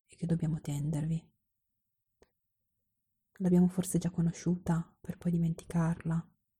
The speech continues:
Parafrasando Spinoza, è come se sentissimo l'eternità, come se ci sentissimo eterni. Ma da dove proviene questo sentire?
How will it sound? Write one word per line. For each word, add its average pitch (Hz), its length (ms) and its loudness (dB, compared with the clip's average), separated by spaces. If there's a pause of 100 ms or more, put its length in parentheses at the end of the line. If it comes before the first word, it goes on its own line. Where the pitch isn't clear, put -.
(1700)
Parafrasando 190 640 2
Spinoza, 165 880 -2 (1000)
è - 160 -18
come 202 260 4
se 170 460 -2 (400)
sentissimo 180 800 2
l'eternità, 160 880 0 (960)
come 185 280 4
se - 200 -8
ci - 140 -12
sentissimo 180 680 2
eterni. 165 720 0 (840)
Ma 185 240 2 (160)
da 208 120 2
dove 233 560 0 (100)
proviene 175 540 4
questo - 260 -8
sentire? 165 840 -2